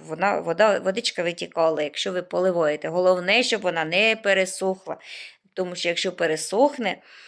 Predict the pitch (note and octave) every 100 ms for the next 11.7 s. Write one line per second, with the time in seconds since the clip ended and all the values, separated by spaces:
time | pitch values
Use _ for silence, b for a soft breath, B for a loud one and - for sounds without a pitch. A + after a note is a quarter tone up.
0 | B B B F3+ G3+ B3 G#3 F#3+ F#3 F#3
1 | G3+ B3 G#3 G3+ F3+ E3 F#3 A3 A3 F#3
2 | G3+ G#3 F3 F#3+ F#3+ F3+ F#3+ G3 F#3+ E3+
3 | D3+ - E3+ D#3 B B - E3+ - A3+
4 | A#3+ G3+ E3+ D#3 D#3 E3+ G#3+ - - F3+
5 | D#3+ E3 F#3 F3+ - E3+ D3+ - B B
6 | B B B B _ _ _ _ _ -
7 | E3+ E3+ F#3+ F3+ F3 D#3+ F3+ G3+ F3+ E3
8 | E3+ - F3+ F3+ E3+ E3 D#3+ E3 E3+ F3+
9 | G3 G3 F3 E3 D#3+ D#3+ E3+ E3+ F#3 E3+
10 | D#3+ D#3+ E3 E3 F3+ - C4+ C4 C4 F#3+
11 | E3+ - F3 F3 F3 E3+